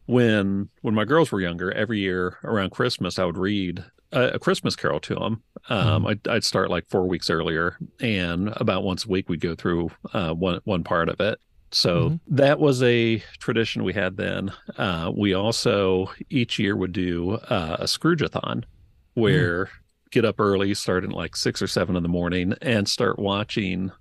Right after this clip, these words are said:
Speaker 1: uh, as many different versions of A Christmas Carol as we could, uh, usually in, uh, chronological order. So
Speaker 2: Mm-hmm.
Speaker 1: we'd start with, like, Silent Ones and, uh, finally make,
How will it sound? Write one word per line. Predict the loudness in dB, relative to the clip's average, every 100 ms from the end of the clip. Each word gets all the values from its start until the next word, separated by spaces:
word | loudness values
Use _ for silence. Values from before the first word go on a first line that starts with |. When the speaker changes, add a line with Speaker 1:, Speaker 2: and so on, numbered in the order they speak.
| _ _ _ -20 -4
Speaker 1:
uh, | -2 -2 0
as | 0 2
many | 2 4 4 2 2 0 -6 _ -2
different | 0 0 -2
versions | 0 -2 -2 -6
of | -6
A |
Christmas | -2 -2 -2 -4 -4
Carol | -2 0
as | 0
we | -4 -2
could, | 0 0 0 -4 -12 _ _ _ -4
uh, | -2 -2
usually | 2 2 2 0 2
in, | 0 -2 -4 -6 -12 -8
uh, | -4 -4 -4
chronological | -4 -2 0 0 -2 -2 -2
order. | 0 -2 -2 -4 -8 _ _ -8
So |
Speaker 2:
Mm-hmm. | 0 2
Speaker 1:
we'd | 2 0
start | 0 0
with, | 0
like, | -2 -2
Silent | -2 -2 0 -2
Ones | -2 -2 -2 -2 -4 -6 -4
and, | -2 -2 -2 -4 -4
uh, | -4 -4 -6 _ _ _ _ _ _ _ _ _ -2
finally | -2 0
make, | -2 0